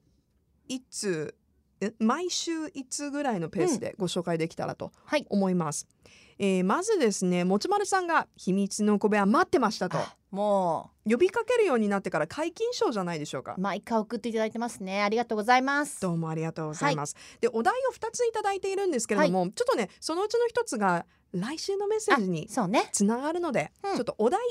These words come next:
Speaker 1: 一の方について、
Speaker 2: はい。
Speaker 1: ね、ご紹介したいと思います。
Speaker 2: うん。
Speaker 1: えー、お二人はラジオエムシーやイベントエムシーとして活躍されていますが、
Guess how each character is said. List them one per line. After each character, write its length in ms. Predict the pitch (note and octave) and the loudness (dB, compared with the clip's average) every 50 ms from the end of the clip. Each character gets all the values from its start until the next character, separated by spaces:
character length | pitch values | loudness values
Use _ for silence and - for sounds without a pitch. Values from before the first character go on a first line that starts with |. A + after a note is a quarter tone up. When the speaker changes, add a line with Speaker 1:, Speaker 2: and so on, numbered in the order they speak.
| - - | -4 -4
Speaker 1:
一 260 | - D4+ D4+ - - C#5 C5+ | -6 -4 -4 -4 -2 -2 -2
の 60 | A4+ | -4
方 200 | - C4+ B3 G#3+ | -4 -4 -6 -4
に 160 | F#3+ F#3 F3 F3 | -4 -4 -6 -6
つ 140 | - - F3+ | -6 -6 -6
い 60 | E3+ | -6
て、 180 | F3 D3+ C#3+ - | -8 -10 -12 -6
Speaker 2:
は 200 | - - D4+ E4 | -2 0 2 2
い。 100 | D#4+ - - - | 2 0 -4 -4
Speaker 1:
ね、 120 | - G3 G3 | -2 -2 0
ご 100 | F3+ E3 | 0 -2
紹 140 | - - D#3 | -2 -2 -2
介 140 | D#3 D#3 | -2 -2
し 60 | D3+ - | -2 0
た 80 | D#3 | -2
い 40 | D3 | -2
と 80 | - D3+ | 0 0
思 100 | D#3 E3 | 2 4
い 40 | |
ま 120 | E3+ F#3+ F#3+ | 6 6 4
す。 140 | - - - | 4 0 -2
Speaker 2:
う 160 | - F4+ E4+ B3 | -2 0 0 -2
ん。 60 | - - - - - - - | -2 -6 -14 -20 -14 -4 0
Speaker 1:
え 420 | G#3+ G#3 G3+ G3+ F#3+ F#3+ F#3+ F#3 | 2 4 4 4 4 4 2 2
ー、 40 | - - | 0 2
お 80 | A3 | 0
二 180 | A3 A3 - G4+ | 0 2 2 2
人 120 | G#4 G4+ | 4 4
は 220 | F4 A#3 E3+ - - _ _ _ _ _ - | 6 4 4 2 0 _ _ _ _ _ -2
ラ 200 | - G3+ F#3 F#3+ | 2 4 4 4
ジ 120 | F#3+ A#3 A3 | 4 4 4
オ 140 | G#3+ G#3 - | 4 4 4
エ 100 | - G3 | 4 4
ム 100 | G3 F#3+ | 6 4
シ 180 | - - G#3+ | 4 4 4
ー 60 | F#3+ F3+ | 4 6
や 140 | F3 F3 - | 4 4 4
イ 100 | - F3+ | 4 6
ベ 140 | F3+ G#3 G#3 | 6 6 6
ン 60 | G3+ | 4
ト 80 | - G#3 | 2 2
エ 100 | - F#3+ | 2 2
ム 80 | F#3 | 2
シ 160 | F3+ - G#3 F#3 | 2 2 0 0
ー 40 | |
と 80 | F3 E3+ | 0 0
し 100 | E3 - | -4 -4
て 60 | - | -6
活 240 | - F#3+ F3 - G#3+ | -6 -6 -4 -2 -2
躍 160 | G#3 G#3 - | -2 -2 -2
さ 120 | - G3+ F#3+ | -2 -4 -2
れ 80 | F#3+ | -2
て 80 | - F#3+ | -2 -2
い 80 | F#3 | -2
ま 100 | F#3+ F#3+ | -2 -2
す 120 | F3 - E3+ | -2 -2 -2
が、 200 | F3 F3 E3+ | 0 0 0